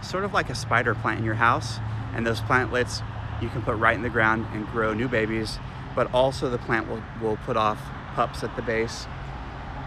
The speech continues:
So I'll show you what those look like here on another agave. This agave is not currently blooming,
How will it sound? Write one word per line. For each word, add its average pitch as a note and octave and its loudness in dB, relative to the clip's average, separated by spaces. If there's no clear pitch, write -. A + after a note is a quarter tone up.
So C3 0
I'll C3+ -2
show - -6
you B2 0
what A#2 4
those A#2+ 2
look A#2+ -2
like A2+ 0
here A2 4
on G#2 4
another G#2+ 2
agave. G2+ 2
This D3+ 0
agave C3+ 2
is A#2 2
not A#2 2
currently D3 -2
blooming, D3+ 0